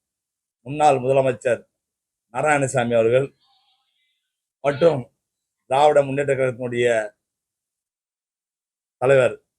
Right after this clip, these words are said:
எதிர்க்கட்சி தலைவர் இருக்கின்ற அண்ணன் சிவா அவர்கள், வைத்திலிங்கம்,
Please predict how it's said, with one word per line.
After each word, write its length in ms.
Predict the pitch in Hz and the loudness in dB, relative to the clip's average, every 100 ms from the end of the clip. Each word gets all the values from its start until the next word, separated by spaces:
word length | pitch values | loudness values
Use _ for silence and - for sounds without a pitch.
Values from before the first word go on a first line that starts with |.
| _ _ _ _ _ _ _ _ _ _ | _ _ _ _ _ _ _ _ _ _
எதிர்க்கட்சி 280 | - 143 135 | -4 0 0
தலைவர் 240 | 135 123 120 | 2 0 0
இருக்கின்ற 600 | 117 113 117 127 127 _ _ _ _ _ _ _ _ _ _ _ _ _ _ | -2 -4 -2 -2 -4 _ _ _ _ _ _ _ _ _ _ _ _ _ _
அண்ணன் 240 | 123 120 | -8 -6
சிவா 280 | 117 127 135 | -2 2 4
அவர்கள், 460 | 131 123 127 135 _ _ _ _ _ _ _ _ _ _ _ _ _ _ | 2 0 -2 -4 _ _ _ _ _ _ _ _ _ _ _ _ _ _
வைத்திலிங்கம், 720 | - 135 147 143 139 127 117 | 0 0 0 0 0 0 -4